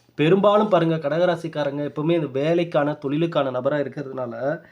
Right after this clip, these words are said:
ஓடி, ஓடி, ஓடி, ஓடி உழைச்சதுக்கு அப்புறம் ஒரு காலகட்டத்துக்கு மேல, ஒரு வயசுக்கு மேல,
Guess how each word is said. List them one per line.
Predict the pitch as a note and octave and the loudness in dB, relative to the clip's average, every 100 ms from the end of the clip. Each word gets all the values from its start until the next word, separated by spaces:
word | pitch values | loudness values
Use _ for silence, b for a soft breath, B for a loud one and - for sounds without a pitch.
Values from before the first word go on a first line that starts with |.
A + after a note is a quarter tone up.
| b b | b b
ஓடி, | - D3 E3+ D#3 | 0 4 6 6
ஓடி, | D3 D#3+ E3+ | 4 4 4
ஓடி, | D3 D#3+ D#3 | 2 2 2
ஓடி | D3+ E3+ F3+ | 2 2 4
உழைச்சதுக்கு | C#3 D#3+ E3 F3 D#3 | 4 2 0 -4 -2
அப்புறம் | C#3+ - F#3+ F3+ | -4 2 4 4
ஒரு | C3+ | 2
காலகட்டத்துக்கு | - C#3 E3+ F#3+ F#3+ F#3 E3 D3+ | 2 4 4 4 2 0 -4 -2
மேல, | D3+ F#3+ | 2 2
ஒரு | E3 | 2
வயசுக்கு | C3+ C#3+ G#3 G#3+ A3 D#3 | 2 2 2 -2 -2 0
மேல, | D3+ F#3 D#3 D#3 E3 | 2 4 4 4 2